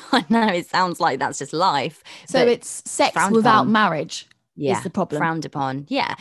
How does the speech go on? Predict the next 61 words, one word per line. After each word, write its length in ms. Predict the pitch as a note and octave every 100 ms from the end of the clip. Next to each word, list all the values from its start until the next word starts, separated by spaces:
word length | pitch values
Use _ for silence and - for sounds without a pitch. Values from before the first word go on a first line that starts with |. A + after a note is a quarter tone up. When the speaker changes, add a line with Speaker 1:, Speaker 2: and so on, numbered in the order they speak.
| -
Speaker 1:
So, 80 | -
I 20 |
mean, 100 | D4+
if 160 | D4 -
I 120 | C#4+
was, 120 | B3
like, 320 | G#3 F3 - -
seventeen 520 | G#3+ G#3 F#3+ G3 E3+
to 100 | -
twenty, 800 | F3+ E3 D#3+ D3+ D3 C#3+ C3+ C3 -
whatever, 420 | - D#3+ D#3+ D3
twenty-four 480 | D3 D#3+ - F3+ D3+
when 100 | D3
I 40 | C3
was 120 | C3+
with 140 | C3
him, 220 | B2 C#3 - - -
if 100 | E3+
I 80 | F3
said 200 | - E3
I 20 |
wanted 160 | D#3 D3
to 60 |
get 120 | D3
married 240 | D#3 D3 C3+
at 60 |
twenty-four, 680 | - C#3 B2+ - D#3+ A2 C#3+ - _ _
then 380 | D#3+ D3 C3+ C#3 C#3+
that 180 | -
probably 220 | - D3 C#3+
would 120 | C#3
have 260 | - D#3+
happened. 360 | C#3+ - C3 C3
And 120 | D#3
then 140 | D3 D3
you 60 |
get 180 | C#3 C3+
all 140 | E3+ E3+
the 80 |
freedom, 460 | D3 C3 B2+ G2+ G#2 -
but 240 | C3 - _ _ _
it's 160 | - -
not 180 | D#3+ -
the 80 | D3
route 160 | C#3+
I 60 | C#3+
wanted 180 | C3+ C3+
to 80 |
go 160 | D3 C#3+
down. 340 | D3 A2+ C#3+ - _ _ _ _ - -
Speaker 2:
Does 140 | - B3
that 180 | D#4 C4
mean 220 | C4 A#3+
your 100 | A3
parents 480 | A3 G#3+ G3 C#3 -
think 240 | F#3 F3
you 80 | F3+
are 140 | F3
a 40 | F3
virgin 400 | F3+ E3 E3+ E3+
now? 280 | D#3 D#3+